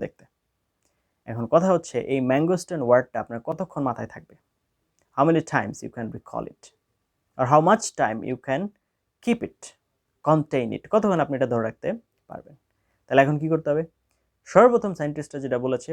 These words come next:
বা যারা লিঙ্গুইস্টিক্স রয়েছে, ভাষাবিদ, তারা বলেছে প্রথমত আগে হচ্ছে আপনার যেটা করতে হবে, যে ওয়ার্ডটা আপনি শিখেছেন সেটাকে ওয়ার্ড আকারে না শিখে একটা সেন্টেন্সের অংশ আকারে শিখতে হবে। যেমন আমরা যদি ম্যাঙ্গো স্টোনকে ধরি, "I have a mango stone tree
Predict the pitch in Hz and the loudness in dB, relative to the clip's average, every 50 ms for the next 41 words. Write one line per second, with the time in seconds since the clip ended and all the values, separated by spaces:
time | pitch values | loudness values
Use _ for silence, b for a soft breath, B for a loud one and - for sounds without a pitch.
0 | 156 120 117 - 113 110 113 110 104 117 123 123 139 143 - - - 156 151 - | -4 -4 -2 -2 0 0 0 0 0 -2 0 2 2 2 0 -2 -6 -8 -8 -10
1 | - - 131 123 123 123 - - 147 - - - 113 117 - - 143 - 139 - | -10 -6 -2 -2 -2 -2 -4 -8 -12 -12 -8 -8 -8 -6 -2 0 0 0 -2 -4
2 | _ - 113 113 110 117 113 110 110 - - 226 - _ _ _ _ _ _ _ | _ -2 -2 0 2 2 0 0 -4 -6 -12 -16 -16 _ _ _ _ _ _ _
3 | _ _ _ _ 185 190 185 202 196 196 196 202 190 160 147 151 156 143 147 143 | _ _ _ _ 0 0 2 2 2 2 4 4 6 6 6 4 2 -2 -4 -6
4 | - 139 131 - 131 120 - - - 104 - 131 135 - - 135 127 156 160 139 | -8 -10 -10 -10 -10 -12 -10 -12 -12 -12 -10 -12 -12 -8 -8 -6 -4 -4 -4 -2
5 | 127 117 117 113 113 - 120 117 - - 151 - - 151 - 170 165 - - 202 | -2 0 0 0 0 -2 -8 -12 -12 -14 -14 -12 -12 -8 -8 -8 -8 -4 -4 -2
6 | 233 233 - _ _ _ _ _ _ - - 151 - 160 156 - 175 165 135 107 | -2 -4 -6 _ _ _ _ _ _ -6 -4 0 0 0 0 2 0 0 2 6
7 | 120 131 151 170 185 185 175 - 170 151 139 139 135 131 - - 139 131 - 156 | 8 8 8 8 6 2 -2 -4 -4 -4 -2 -2 -4 -4 -6 -10 -14 -12 -12 -12
8 | - - - 127 - - 135 127 120 127 123 127 - - - - - 135 135 135 | -12 -12 -16 -14 -10 -8 -8 -6 -6 -6 -6 -6 -6 -8 -8 0 2 4 4 4
9 | 131 - - 139 127 120 - 131 135 165 165 - - - _ _ - 151 156 - | 0 -4 -6 -6 -6 -6 -6 -8 -8 -8 -10 -12 -16 -20 _ _ -12 -12 -12 -14
10 | - - _ _ _ _ _ _ _ _ _ _ _ _ _ - 208 214 208 196 | -18 -20 _ _ _ _ _ _ _ _ _ _ _ _ _ 0 2 4 6 4
11 | 180 170 170 165 165 113 117 123 127 135 147 139 - - 131 127 120 123 113 117 | 4 2 0 0 0 0 2 2 2 2 2 0 -2 -6 -8 -6 -4 -4 -4 -4
12 | 117 - - - - 127 143 147 160 147 123 131 165 - _ _ _ _ - 117 | -4 -6 -6 -2 0 2 2 4 4 2 2 2 0 -4 _ _ _ _ -10 -6
13 | 113 117 123 131 143 143 151 156 156 - - 143 139 135 - - - 120 113 127 | -4 -2 0 0 2 2 0 -2 -2 -4 -8 -10 -10 -10 -8 -6 -4 -2 -2 -2